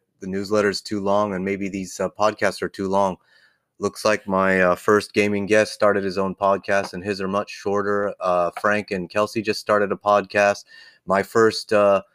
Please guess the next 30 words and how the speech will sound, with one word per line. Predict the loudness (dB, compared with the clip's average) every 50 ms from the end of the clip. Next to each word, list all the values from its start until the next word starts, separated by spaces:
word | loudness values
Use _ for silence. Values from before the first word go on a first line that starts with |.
| _ _ _ _ _ _ _ _ _ _ _ _ -2
my | 0 0 0
first | 0 0 -2 -2 0 2
guest | 4 4 4 2 0 -4 -8
is | -8 -6 -4
gonna | -4 -2 -2
start | -2 0 2 2 2 2
a |
new | 0 0 -2
podcast, | -2 2 2 2 2 2 0 0 2 2 2 2 -2
so, | -6 -8 -2 0 0 2 2 2
uh, | 2 2 2 2 0 -2 _ _ _ _ _ _ _ _ _ _ _ _ _ _ _
yeah, | -4 0 2 4 4 4 2 2 -2 -4 -4
it's, | -6 -8 -8 -8 -18 -18 -16 -16 -14 -10
it's | -10 -10 -10 -12
tough | -10 -4 -4 -4 -4 -4
to | -8 -10
see | -10 -10 -8 -4 -2 0
all | 0 0 0
this | 0 -2 -4 -2
happening. | 0 2 2 2 0 -2 -4 -4 -6 -6 -8 -10 -12
Um, | -10 -6 -4 -4 -2 -2 -2 -4 -4 -8 -12 _ _ _ _ _ _ _ _ _ _ -8
I | -6 -2
guess | 0 0 0 2
I | 2 2
was | 2 2 0
a | -4
pioneer, | -4 -2 -2 0 0 0 0 0 0 0 0
but | -2 -4 -6
pioneers, | -2 -2 -2 -2 -2 -2 -2 -2 -2 -4 -4 -4
uh, | -4 -2 -2 -2 -4 -6